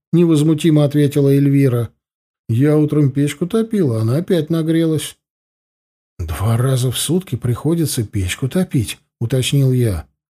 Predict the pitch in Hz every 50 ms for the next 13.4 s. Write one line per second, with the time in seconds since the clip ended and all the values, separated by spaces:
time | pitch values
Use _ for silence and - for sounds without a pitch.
0 | _ _ _ _ _ _ _ - 98 92 113 113 139 143 - - - 170 151 147
1 | 165 156 160 165 170 151 - - 127 117 110 98 90 82 76 - _ _ _ _
2 | _ _ _ _ _ _ _ _ _ _ _ _ _ _ - 98 107 156 214 233
3 | 220 - - 196 190 - - 131 165 202 202 175 175 175 165 156 - 208 196 175
4 | 165 160 160 165 185 208 214 202 185 151 120 101 - - - 80 - - - 151
5 | 180 - - - 156 147 135 120 107 98 135 175 190 180 165 170 180 - - 156
6 | 151 156 160 185 196 180 190 175 151 110 85 71 69 - _ _ _ _ _ _
7 | _ _ _ _ _ _ _ _ _ _ _ - 90 85 - - 95 95 98 127
8 | 170 202 208 180 120 87 78 - _ _ - 117 120 135 135 139 143 147 151 143
9 | 113 98 90 85 - 90 90 92 107 139 196 233 214 190 180 156 131 120 117 123
10 | 113 117 110 107 95 87 78 73 - _ _ _ _ _ _ _ _ _ _ _
11 | 104 104 104 - 139 139 147 160 165 151 131 127 120 113 117 117 - - 147 135
12 | 120 123 107 127 127 120 120 131 135 123 98 117 107 - 123 123 123 123 123 131
13 | 147 165 147 - 143 104 -